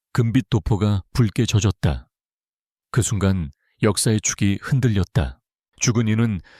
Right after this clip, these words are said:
새 왕조의 머리였다. 조선을 설계한 사내 정도전. 그는 왕을 도와 나라를 세웠으나 결국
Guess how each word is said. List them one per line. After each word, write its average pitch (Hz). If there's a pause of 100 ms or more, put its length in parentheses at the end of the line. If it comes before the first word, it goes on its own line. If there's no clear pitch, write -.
새 143
왕조의 120
머리였다. 95 (1200)
조선을 127
설계한 107
사내 117
정도전. 95 (1080)
그는 113 (220)
왕을 110
도와 104 (100)
나라를 107
세웠으나 95 (340)
결국 110